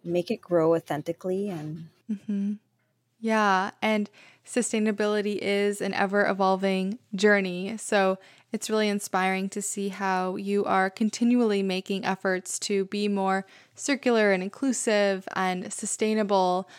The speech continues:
Speaker 2: with, you know, the way that you're running your brand. So one of your upcoming initiatives is your Revive program. So can you tell us about that and anything else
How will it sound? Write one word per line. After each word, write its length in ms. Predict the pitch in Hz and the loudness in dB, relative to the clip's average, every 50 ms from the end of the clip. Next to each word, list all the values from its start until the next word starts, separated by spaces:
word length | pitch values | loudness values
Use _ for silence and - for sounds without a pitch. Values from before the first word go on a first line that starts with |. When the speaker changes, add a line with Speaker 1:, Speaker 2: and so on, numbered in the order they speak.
| - - _ - | -20 -20 _ -6
Speaker 2:
with, 520 | 202 202 202 190 185 190 - - _ - - - _ _ _ _ _ _ _ | 0 2 4 4 4 0 -4 -10 _ -16 -18 -18 _ _ _ _ _ _ _
you 180 | - - 214 208 | -8 -2 0 0
know, 120 | 190 185 | 0 2
the 100 | 185 190 | 0 0
way 300 | 185 190 185 185 180 180 | 2 2 2 2 2 0
that 220 | 190 185 - - | -2 -2 -4 -4
you're 200 | - 196 190 180 | -4 -2 -2 -2
running 540 | 175 180 180 175 170 170 170 180 - 208 202 | 0 0 0 0 0 -4 -6 -8 -10 -8 -4
your 100 | 196 190 | -4 -4
brand. 540 | 180 196 180 165 - - - - 214 - - _ _ - _ _ _ _ _ | 0 2 2 2 2 -2 -4 -6 -8 -10 -12 _ _ -20 _ _ _ _ _
So 600 | - - - - 233 220 214 208 208 208 208 - - - | -16 -10 -2 2 4 6 6 6 4 2 0 -2 -4 -6
one 200 | 214 220 233 254 | -4 -2 0 0
of 100 | 285 294 | 0 2
your 180 | 294 294 - | 2 2 2
upcoming 920 | - 220 214 - - - 214 202 208 208 208 202 202 202 202 196 202 - - _ - | 2 2 0 0 -4 -2 -2 0 0 0 0 0 -2 -2 -2 -4 -4 -6 -8 _ -6
initiatives 800 | 214 208 202 202 196 - - 180 180 180 180 180 - - - - - | -2 0 0 0 -2 -2 -2 -2 0 0 0 -2 -4 -8 -8 -4 0
is 320 | - 196 190 190 185 - | 2 4 4 4 2 2
your 240 | 196 180 175 175 175 | 2 2 4 2 2
Revive 560 | 185 190 190 180 185 170 175 190 190 180 - | 2 2 2 2 2 2 2 2 0 -2 -4
program. 560 | - - 180 175 - - - - - - 214 - _ - - - - _ | -6 -6 -6 -4 -4 -6 -4 -4 -4 -6 -8 -12 _ -20 -20 -20 -20 _
So 260 | - - - 233 220 | -10 -2 2 2 2
can 200 | 220 220 - 233 | 2 2 0 0
you 60 | 240 233 | 0 0
tell 180 | - 277 285 | 2 2 2
us 160 | 294 277 - | 2 2 0
about 720 | - - 214 - 202 190 185 185 185 185 185 185 - - - | -4 -6 -4 -2 0 2 2 2 2 2 0 -2 -4 -6 -4
that 320 | 185 180 175 185 202 - _ _ - - | -2 -2 -2 -2 -4 -6 _ _ -6 -2
and 480 | 214 208 208 208 202 202 208 208 - - - | 0 2 2 2 2 0 -2 -2 -4 -4 -2
anything 440 | 208 208 214 214 - 226 214 208 - | -2 0 0 0 0 0 -2 0 2
else 580 | - 190 196 196 196 - - - - - - | 2 2 2 2 0 -4 -8 -8 -8 -8 -8